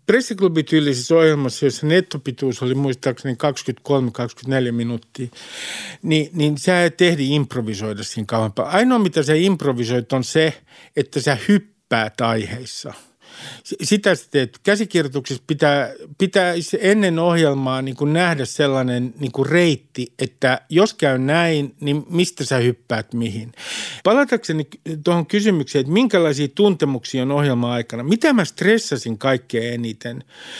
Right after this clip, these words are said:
ja olen yleensä stressannut kaikkein eniten, niin television puolella taimausta. Sitä, että, että mä en mene, että, että mä saan sen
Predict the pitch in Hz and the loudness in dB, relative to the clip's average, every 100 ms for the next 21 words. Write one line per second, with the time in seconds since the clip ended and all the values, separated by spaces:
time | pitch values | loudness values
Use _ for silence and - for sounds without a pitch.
0 | - - - - 147 156 156 160 185 165 | -16 -16 -6 -4 0 2 2 4 4 4
1 | 117 117 - 120 117 - 113 - 113 110 | 0 -6 -4 -2 -2 -4 -8 -6 -8 -6
2 | - 120 113 113 127 131 - - - - | -8 -8 -8 -12 -14 -16 -18 -16 -16 -8
3 | 151 151 180 _ - 156 208 262 208 139 | -6 -6 -8 _ -16 2 4 4 2 0
4 | 135 120 131 127 123 123 - 151 143 117 | -4 -2 0 2 2 -2 0 0 2 0
5 | 110 107 - - - - _ - - - | -6 -10 -16 -18 -20 -20 _ -20 -18 -16
6 | - 202 208 202 160 - - 135 - 143 | -4 0 2 4 2 0 -2 -2 -4 -6
7 | 156 147 143 143 139 139 - - 131 - | 0 2 2 2 2 2 -2 -8 -6 -2
8 | 127 - 147 160 160 185 175 160 151 139 | -2 -2 -4 0 0 2 2 2 0 -2